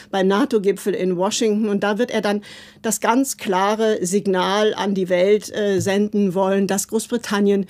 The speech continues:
wieder zurück ist auf der internationalen Bühne.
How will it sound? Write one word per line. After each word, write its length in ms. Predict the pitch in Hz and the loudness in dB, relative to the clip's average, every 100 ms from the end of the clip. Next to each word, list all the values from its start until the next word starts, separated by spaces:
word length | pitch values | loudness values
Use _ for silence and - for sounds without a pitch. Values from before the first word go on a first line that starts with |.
| - - | -12 -12
wieder 220 | - 180 180 | -4 -2 0
zurück 340 | 254 196 156 | 0 0 -2
ist 240 | 143 - | -6 -8
auf 120 | - 156 | -10 -8
der 120 | 170 | -6
internationalen 720 | 175 165 - - 156 - - | -4 -6 -6 -6 -6 -6 -8
Bühne. 320 | - - - | -10 -14 -16